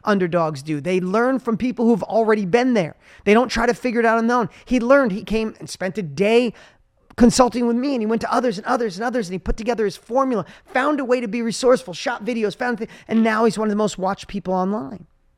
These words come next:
That's how you model your business. That's how you model your life. Find people who've already done what you wanna do and do what they do.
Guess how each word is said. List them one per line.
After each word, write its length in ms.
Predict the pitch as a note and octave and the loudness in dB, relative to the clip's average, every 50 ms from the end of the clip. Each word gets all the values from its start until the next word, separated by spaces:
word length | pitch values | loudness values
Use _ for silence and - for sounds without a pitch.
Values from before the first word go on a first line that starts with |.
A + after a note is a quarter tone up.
| _ _ _ _ _ _ _ _ _ _ _ _ - | _ _ _ _ _ _ _ _ _ _ _ _ -4
That's 220 | - F#3 F3+ - | -4 -4 -2 -2
how 100 | - F3+ | -4 -2
you 160 | F3+ E3 E3 | -2 -2 -2
model 260 | D3+ D#3 D3 D3+ D#3 D3+ | -2 -2 -4 -4 -4 -6
your 160 | D3+ C3+ C#3+ | -6 -6 -4
business. 440 | C3+ D#3 G#3 G3 G3 D#3+ - - - | -2 -2 -2 -2 -4 -8 -14 -14 -14
That's 180 | D#3+ D3 - | -14 -10 -6
how 60 | F3 | -6
you 160 | F3 E3 D#3 D3 | -4 -2 -2 -2
model 280 | C#3+ C#3 C3 C3+ C3+ | -2 -4 -6 -8 -8
your 220 | C3+ C3 C3 C#3+ D3 | -10 -10 -12 -12 -10
life. 400 | D3 G#3 A#3+ - - - - _ _ _ _ _ _ _ _ | -8 -8 -6 -8 -8 -10 -14 _ _ _ _ _ _ _ _
Find 260 | _ - G3 F3+ E3+ | _ 0 2 2 2
people 220 | - F#3 E3 F3 E3+ | 0 0 0 0 0
who've 80 | C#3+ | 2
already 180 | E3+ E3+ D#3+ D3+ | 2 0 0 0
done 160 | C#3 F3 F3 | 0 0 0
what 140 | F3 F3 G3 | -2 -2 -4
you 80 | F#3 E3 | -4 -4
wanna 180 | E3+ E3 D#3 | -2 -4 -4
do 200 | D3 E3 B3 A3 | -4 -4 -4 -4
and 120 | F3 D3 C#3 | -4 -6 -6
do 100 | F3+ F3+ | -6 -6
what 200 | D#3+ - - - | -6 -8 -8 -6
they 120 | F3+ D#3+ | -6 -6
do. 400 | C#3+ C3+ G3 A#3+ B3+ A#3+ F3 - | -4 -2 -2 -2 -2 -2 -6 -10